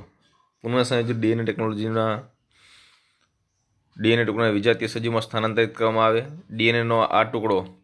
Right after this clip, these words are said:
સજીવના બાળકોષમાં સંયોજનોની પામવાની ક્ષમતા ધરાવતો નથી. જો કે આ ચેપ્ટર, આ પ્રશ્ન છે એ આપણે કાલ ભણી ગયા હતા, બરાબર? એક ભાગ બની જાય ને પછી છે એ વારંવાર સ્વયંજનિત થવા માંડે, જેને આપણે ક્લોનિંગ તરીકે છે એ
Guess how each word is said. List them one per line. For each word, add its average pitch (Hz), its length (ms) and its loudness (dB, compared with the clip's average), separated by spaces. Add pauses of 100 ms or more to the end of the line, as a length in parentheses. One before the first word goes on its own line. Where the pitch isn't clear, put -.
(640)
સજીવના 117 420 2
બાળકોષમાં 113 500 2
સંયોજનોની 110 580 -4
પામવાની 110 420 -2
ક્ષમતા 104 300 0
ધરાવતો 104 640 2 (220)
નથી. 104 220 0
જો 104 140 0
કે 113 80 4
આ 113 300 6
ચેપ્ટર, - 280 -4
આ 110 160 -2
પ્રશ્ન 117 300 -2
છે 117 140 -2
એ 110 140 0
આપણે 107 160 0
કાલ 117 240 2 (380)
ભણી 110 200 2
ગયા 98 140 4
હતા, 87 140 -6 (480)
બરાબર? 139 340 -2 (140)
એક 95 180 -8
ભાગ 107 200 2
બની 98 220 -4
જાય 92 160 -4
ને 90 80 -6
પછી 98 240 -6
છે 104 100 -2
એ 98 220 -2 (680)
વારંવાર 107 580 2 (140)
સ્વયંજનિત 117 580 -2 (220)
થવા 101 220 2
માંડે, 92 280 -2 (260)
જેને 107 140 -4
આપણે 104 200 0
ક્લોનિંગ 110 420 -2
તરીકે 98 300 -2
છે 104 140 -6
એ 147 140 -6